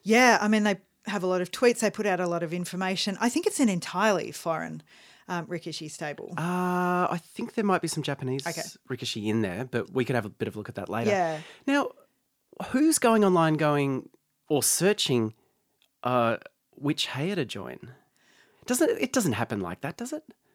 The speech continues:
Speaker 1: Well,
Speaker 2: <laughs>
Speaker 1: if you, <laughs> if you're from another country, it probably does. You're like, "Oh, I, I'm interested in this. I've watched it.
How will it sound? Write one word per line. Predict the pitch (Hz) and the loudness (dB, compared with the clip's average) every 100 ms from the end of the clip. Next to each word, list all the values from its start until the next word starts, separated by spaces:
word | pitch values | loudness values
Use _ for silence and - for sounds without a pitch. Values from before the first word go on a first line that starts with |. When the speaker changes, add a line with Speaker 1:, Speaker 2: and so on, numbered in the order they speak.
| _ _ _ _ _ - | _ _ _ _ _ 2
Speaker 1:
Well, | 339 381 254 - | 6 6 4 0
Speaker 2:
<laughs> | - - | -4 -2
Speaker 1:
if | 349 | 2
you, | 320 | 4
<laughs> | - 277 - - 330 | 4 2 -4 -4 -2
if | 247 | 2
you're | 240 196 180 | 4 4 2
from | - 226 | 2 2
another | 202 175 | 2 0
country, | 175 214 415 | -2 0 2
it | 180 | 0
probably | 185 165 160 156 | 0 -2 -2 -2
does. | 165 226 339 - _ _ _ _ _ _ _ - | 2 2 2 -8 _ _ _ _ _ _ _ -6
You're | 233 | -2
like, | 247 | 0
"Oh, | 240 | 0
I, | 254 240 208 | 2 2 0
I'm | 208 | -2
interested | 202 220 220 220 214 | -2 -2 0 2 2
in | 202 | 0
this. | 208 202 | 0 0
I've | 175 | 2
watched | 190 208 - - | 4 2 2 2
it. | 202 185 - - | 4 4 -2 -10